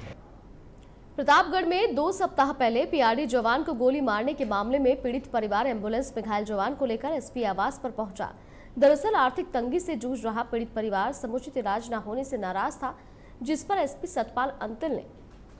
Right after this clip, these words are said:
इलाज में खर्च उठाने का भरोसा दिलाया और घायल जवान को आनंद अस्पताल प्रयागराज भिजवा दिया। अब तक प्रयागराज में एक निजी nursing home में जवान का इलाज चल रहा था। आपको बता दें कि कंदई थाना के शिवसत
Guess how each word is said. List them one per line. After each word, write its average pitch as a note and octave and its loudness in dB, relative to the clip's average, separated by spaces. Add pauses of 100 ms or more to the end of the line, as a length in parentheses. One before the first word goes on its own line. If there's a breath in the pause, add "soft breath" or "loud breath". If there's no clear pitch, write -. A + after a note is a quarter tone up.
(120)
इलाज C4+ 8
में F4 0
खर्च D#4 -6
उठाने A#3+ -2
का - -4
भरोसा G#3+ -6
दिलाया F#3 -4
और C4+ -2
घायल G#3+ -4
जवान G3+ -4
को C#4+ -6
आनंद A3 -4
अस्पताल G3+ -6
प्रयागराज F#3 -4
भिजवा - -8
दिया। E3 -8 (440 loud breath)
अब D4 6
तक G#4 0
प्रयागराज C#4+ 4
में D#4+ -2
एक D#4 -6
निजी C4 -2
nursing C4 -2
home B3 0
में B3+ 2
जवान G#3+ -4
का A3 -6
इलाज G3 -4
चल C#4+ -6
रहा C4 -2
था। C#4+ -8 (420 loud breath)
आपको F#4+ 4
बता F#4 4
दें G4 2
कि A4 4
कंदई E4+ 0
थाना C#4 -2
के D4+ 0
शिवसत D#4+ -6